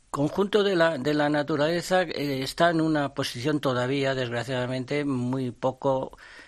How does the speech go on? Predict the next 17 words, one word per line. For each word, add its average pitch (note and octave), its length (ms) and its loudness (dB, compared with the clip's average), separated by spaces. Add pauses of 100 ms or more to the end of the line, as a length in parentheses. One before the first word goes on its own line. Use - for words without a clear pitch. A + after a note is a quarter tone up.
(160)
eh, - 140 -12
prioritaria A#2 920 -2
para, G2 360 -8
para G#2 220 -8
el G#2+ 80 -8
conjunto A2+ 480 -6
de G#2+ 60 -4
las G#2 160 -10
personas. - 600 -16 (480)
El, B2+ 420 0
el B2+ 200 -2
bosque E3+ 340 2
sí E3 180 4
es D3 140 2
usado B2+ 400 2
en A#2+ 100 -2
verano C#3 520 0